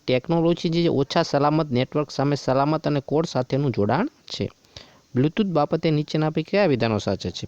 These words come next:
પહેલું, બીજું અને ચોથું વિધાન સાચું છે. પ્રશ્ન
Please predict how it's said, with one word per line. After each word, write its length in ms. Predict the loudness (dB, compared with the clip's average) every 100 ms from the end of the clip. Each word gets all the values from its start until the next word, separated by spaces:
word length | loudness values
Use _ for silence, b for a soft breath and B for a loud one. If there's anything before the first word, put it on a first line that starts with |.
| -2
પહેલું, 360 | 2 4 2 -2 _ -4
બીજું 500 | -2 0 0 -2 -6
અને 340 | -2 0 0 -4 b b b _ 0
ચોથું 320 | 0 2 2
વિધાન 280 | 4 2 0
સાચું 560 | 0 -2 0 0 0 -2 _ -8
છે. 400 | -2 -2 -2 -6 _ _ _ -20 _ -20 _ _ -20 _
પ્રશ્ન 520 | -8 -6 -4 -2 -2